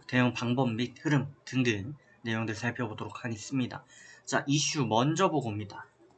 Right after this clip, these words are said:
자, 종목명 엘엔에프 되겠습니다. 시총 오조가 넘어가고 있는 기업이고요.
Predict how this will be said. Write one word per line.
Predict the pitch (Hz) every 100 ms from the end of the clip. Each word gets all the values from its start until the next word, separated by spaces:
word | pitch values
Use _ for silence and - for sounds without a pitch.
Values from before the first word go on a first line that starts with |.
| _ _ _ _ - - - -
자, | - 151 143 123
종목명 | 170 185 180 185 135
엘엔에프 | 127 147 170 180 190 - 127 127 - 123 110 113
되겠습니다. | 123 117 - 139 117
시총 | 107 - - 147 139
오조가 | - 131 151 185 139 143 151
넘어가고 | 139 113 113 110 113
있는 | 113 113
기업이고요. | - 120 120 127 127 131 120